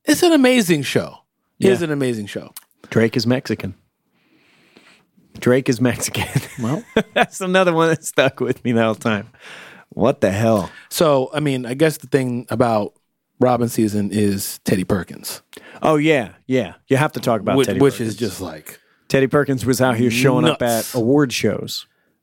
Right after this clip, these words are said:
Speaker 1: That
Speaker 2: Yeah.
Speaker 1: Teddy Perkins episode was just like, "What is
Speaker 2: Mm-hmm.
Speaker 1: thi-," and I think the episode was an hour, randomly.
Speaker 2: Yeah.
Speaker 1: Just random one-hour episode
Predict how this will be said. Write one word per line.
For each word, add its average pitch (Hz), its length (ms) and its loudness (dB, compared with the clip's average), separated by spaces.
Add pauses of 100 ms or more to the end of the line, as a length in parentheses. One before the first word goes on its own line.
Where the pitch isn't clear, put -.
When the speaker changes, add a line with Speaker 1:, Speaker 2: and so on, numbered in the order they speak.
Speaker 1:
That 156 160 2
Speaker 2:
Yeah. 107 40 -2
Speaker 1:
Teddy 147 220 2
Perkins 135 380 -2
episode 110 460 -2
was 110 140 -2
just 117 180 -10
like, 135 120 -12 (140)
"What 277 380 2
is 220 320 2 (160)
Speaker 2:
Mm-hmm. - 120 -20
Speaker 1:
thi-," 254 180 2
and 175 160 4
I 175 40 2
think 269 200 -2
the 214 80 4
episode 185 260 4
was 175 140 4
an 139 100 0
hour, 147 460 2
randomly. 208 920 0
Speaker 2:
Yeah. 98 320 -6
Speaker 1:
Just 127 180 -6
random 170 560 2
one-hour 170 460 2
episode 226 640 2